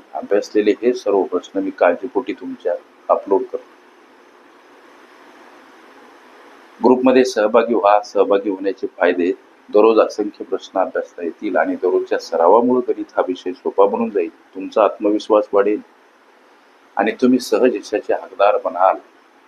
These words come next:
हा विश्वास तुम्हाला देतो. कॉम्पिटिटिव्ह एक्झाम,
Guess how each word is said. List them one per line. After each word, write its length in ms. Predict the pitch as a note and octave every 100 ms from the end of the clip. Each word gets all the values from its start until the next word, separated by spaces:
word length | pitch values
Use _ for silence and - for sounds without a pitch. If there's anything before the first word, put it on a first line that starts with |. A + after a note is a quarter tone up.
| _ _ _ _ _ _ _ _ _ -
हा 80 | A#2
विश्वास 440 | A#2 - C3 - -
तुम्हाला 240 | F#2 E2+ E2+
देतो. 260 | D#2 F#2+ A2 _ _ _ _ _ _ _ _ _ -
कॉम्पिटिटिव्ह 540 | A2 C#3 C3+ C3+ C#3
एक्झाम, 280 | B2 C3